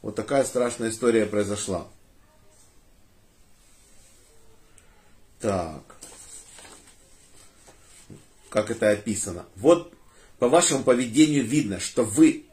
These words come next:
не намеревались совершить справедливый суд. Вы послали за царём, предполагая, что его присутствие устрашит свидетелей, и его раб будет оправдан. Поскольку вы полны греховных мыслей, пусть вас судит тот, кто знает мысли людей».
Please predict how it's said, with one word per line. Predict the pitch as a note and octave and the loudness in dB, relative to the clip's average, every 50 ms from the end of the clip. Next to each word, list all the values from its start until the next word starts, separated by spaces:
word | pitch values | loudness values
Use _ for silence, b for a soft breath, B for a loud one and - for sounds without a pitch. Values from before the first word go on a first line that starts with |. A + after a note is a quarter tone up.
| - - _ _ | -20 -20 _ _
не | - G#2 A2 B2+ C3+ | -10 -6 -4 -2 0
намеревались | C3+ C3+ C3+ C3+ C3 C3+ C3+ B2+ C#3+ D3+ D3+ C#3 C#3 | 2 2 2 2 2 2 0 2 2 2 2 2 2
совершить | - C3+ B2 A#2+ - C3+ C3+ - | 2 0 0 0 0 -2 -2 0
справедливый | - B2 A#2+ A#2 A#2 A#2 B2+ A#2+ B2 A#2+ | 2 2 2 2 2 0 0 0 2 2
суд. | - - A#2 G#2 - - | 2 2 2 0 -2 -2
Вы | - G#2+ A#2 | -4 -2 -2
послали | A2+ B2+ A#2+ - - C3+ C3 C3 A#2+ | 0 -2 -2 2 2 2 2 2 0
за | - C3 A#2+ | -4 -4 -4
царём, | A#2 - C3 B2+ A#2+ G2 E2 D#2+ | -4 -2 0 0 0 0 -2 -4
предполагая, | - G#2 G#2+ G#2 - - A#2 A2+ A2+ A2+ B2+ C3+ B2 A2+ | -6 -8 -8 -6 -6 -4 -4 -2 -2 0 2 2 2 2
что | - - - A#2 A#2 | 0 -4 -4 -2 0
его | A#2+ A#2 A2+ B2 A#2+ G2+ B B B B B B | 0 0 0 0 0 -2 B B B B B B
присутствие | - B2 B2 A#2+ - - D#3+ E3+ - - - G#2+ F#2+ F2+ - - | -4 -2 0 2 4 6 6 6 6 4 2 -2 -4 -2 -4 -4
устрашит | A#2 - - A#2+ A2 A2 - - C#3 C3 - | -4 -4 -2 -2 -4 -4 -2 -2 -2 -2 -2
свидетелей, | - C3+ C3 B2 A#2 B2 A2+ - E2 D#2+ - - - - _ | -2 -4 -2 0 0 0 0 0 -2 -8 -10 -12 -14 -14 _
и | - B2 | -4 -4
его | B2 A#2+ A#2 A#2 | -2 0 2 2
раб | A#2+ C3+ D3 C#3+ B2+ | 2 2 0 -2 -2
будет | A2 A2+ B2 A2+ A#2 - - | -4 -4 -2 -2 -2 -2 -2
оправдан. | A2 G2 G#2+ G#2 F#2+ E2+ D2+ D2+ C#2+ - B B B B B B _ | -4 -2 -2 -2 -2 -2 -4 -10 -14 -16 B B B B B B _
Поскольку | - A#2+ - - - D#3+ D#3+ C#3+ C#3 | -2 -2 0 4 6 6 6 6 4
вы | B2+ A2 | 2 2
полны | G#2+ A#2 A#2 B2+ C3 | 2 0 0 0 0
греховных | A#2 A2 A2+ A2 A2 - B2 B2 A#2 A2+ G2+ F#2+ - A2 | 0 0 0 0 0 0 -2 -2 0 -2 -2 -4 -4 -2
мыслей, | A#2 C#3 D#3 - - G2 F2 D2+ B B B B B - - - | -2 0 0 -2 -2 -6 -8 -10 B B B B B -20 -8 2
пусть | D3 D#3 D#3 - - | 4 4 6 6 4
вас | B2+ C3 B2+ - | 4 4 4 4
судит | - C3+ A#2+ A#2 A#2 - - | 2 2 0 0 -2 -2 0
тот, | - D#3 D#3 D3+ - | 2 2 2 2 0
кто | - B2 A#2 | -2 -2 -2
знает | F#2+ G#2 B2 B2+ B2+ A#2 - - | 0 2 2 2 2 2 0 0
мысли | A2+ A#2+ A#2 - A2+ | -2 0 0 0 -2
людей». | A2 A2 A2 G2 G2 G2+ F2+ D#2+ B | -2 -2 -2 -2 -2 -2 -2 -4 B